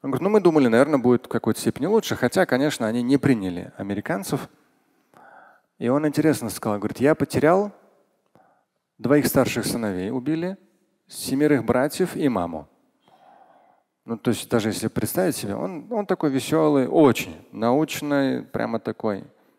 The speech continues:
У него есть много трудов. Проповедь мощно ведёт, мы были на его пятничной проповеди. И другими учёными тоже мы общались. И общались, и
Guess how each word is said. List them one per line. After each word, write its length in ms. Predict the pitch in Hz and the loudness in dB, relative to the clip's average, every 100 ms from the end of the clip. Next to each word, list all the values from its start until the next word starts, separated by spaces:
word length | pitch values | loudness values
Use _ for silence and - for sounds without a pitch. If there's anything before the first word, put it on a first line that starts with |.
| _ | _
У 80 | 139 | -4
него 140 | 131 | -2
есть 140 | 120 | -4
много 320 | 123 117 92 92 | -6 -8 -6 -4
трудов. 500 | - 127 190 190 - _ _ _ _ _ _ _ _ | -2 2 2 2 -6 _ _ _ _ _ _ _ _
Проповедь 480 | - 139 135 131 - | -2 0 4 2 0
мощно 380 | 123 120 - 110 | 0 -2 -2 -6
ведёт, 300 | 107 104 104 | -4 -4 -4
мы 100 | 101 | -6
были 220 | 98 95 | -6 -6
на 100 | 95 | -6
его 320 | 98 92 92 - | -6 -6 -8 -8
пятничной 460 | 98 - 92 - | -10 -8 -12 -12
проповеди. 540 | 95 98 - 95 98 - - _ _ _ | -10 -10 -10 -12 -12 -14 -20 _ _ _
И 320 | 147 139 151 156 - _ _ _ | -6 -2 -2 -4 -12 _ _ _
другими 400 | 131 139 135 143 | 0 0 2 0
учёными 320 | 127 127 113 | 0 -2 -4
тоже 220 | 110 107 | -4 -6
мы 100 | 104 | -6
общались. 480 | 101 - 104 104 - - _ _ _ _ _ _ _ _ _ _ _ _ _ _ - _ - | -8 -8 -10 -10 -12 -16 _ _ _ _ _ _ _ _ _ _ _ _ _ _ -20 _ -8
И 80 | |
общались, 460 | 110 - 170 160 - | -6 -2 -2 -2 -2
и 160 | 117 | -2